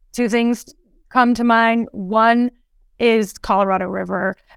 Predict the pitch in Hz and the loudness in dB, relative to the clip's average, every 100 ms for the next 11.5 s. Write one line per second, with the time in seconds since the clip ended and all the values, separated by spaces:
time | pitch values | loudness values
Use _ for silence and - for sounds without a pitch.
0 | _ - 214 269 - - 240 220 185 - | _ -12 -4 -4 -2 0 2 0 -4 -14
1 | - 202 - - 233 226 214 214 - - | -12 -10 -8 -4 -2 0 -2 -4 -10 -6
2 | 226 202 196 202 202 214 208 208 214 - | -2 0 0 0 -2 -2 0 0 -4 -4
3 | 247 226 233 - 247 233 226 226 196 190 | -4 -2 -2 -2 -2 0 0 0 -2 -2
4 | 208 214 214 226 226 214 202 208 190 202 | 0 0 0 -4 -2 -2 0 -2 0 -2
5 | 185 196 190 - - 214 196 214 208 196 | -2 -2 -4 -8 -4 -2 0 0 0 -2
6 | 208 185 202 190 175 170 - 214 220 208 | -6 -4 -2 -2 -2 -4 -2 2 2 0
7 | - - 208 214 208 214 202 220 202 196 | -6 -4 -4 0 2 2 0 -2 0 0
8 | 202 196 196 196 202 - 202 185 190 185 | -2 0 0 0 -2 -4 -6 -4 -6 -6
9 | 202 196 185 190 185 185 180 202 185 185 | -4 -2 -2 -2 -2 -2 -2 -4 -4 -6
10 | - _ _ _ 208 220 208 190 - 202 | -10 _ _ _ -4 0 2 0 -2 0
11 | 190 180 196 185 185 | 0 -2 -4 -4 -4